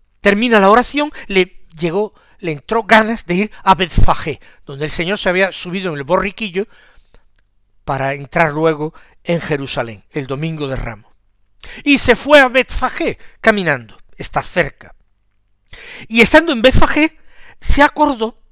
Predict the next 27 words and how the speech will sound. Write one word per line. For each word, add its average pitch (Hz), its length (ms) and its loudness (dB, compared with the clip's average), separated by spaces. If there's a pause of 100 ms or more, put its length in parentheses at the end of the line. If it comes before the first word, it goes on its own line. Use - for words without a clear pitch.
(360)
de 175 140 -4
que 175 300 -6
en 165 140 -4
el 156 100 -6
Monte 262 300 0
de 330 80 -4
los 294 140 0
Olivos 247 380 0 (480)
no 196 200 -2
había 247 400 0 (340)
mirado 165 520 2
bien 180 340 -4 (180)
en 156 140 -6
el 151 100 -4
lugar 220 280 2
de 202 80 -2
la 170 80 2
ascensión 156 720 -2
del 226 160 -2
Señor, 160 400 -8 (1200)
de 196 180 0
qué 277 140 0
parte 294 500 2 (340)
estaba 214 380 0
el 190 80 0
pie 214 200 -2
derecho 196 500 -2